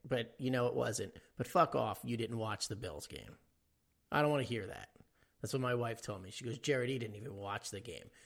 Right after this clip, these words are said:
And I'm like, "Bullshit." <laughs> All right, go ahead.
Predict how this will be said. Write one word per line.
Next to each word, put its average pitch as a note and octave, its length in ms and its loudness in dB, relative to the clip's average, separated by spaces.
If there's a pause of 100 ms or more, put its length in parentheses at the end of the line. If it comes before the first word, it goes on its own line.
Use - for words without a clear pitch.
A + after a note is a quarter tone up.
(140)
And A2+ 100 0
I'm A#2+ 120 0
like, A#2 200 -2
"Bullshit." B2+ 1300 2 (2500)
<laughs> - 40 2
All D#3 60 12 (3000)
right, B2+ 160 4
go F3 120 6
ahead. C#3 300 2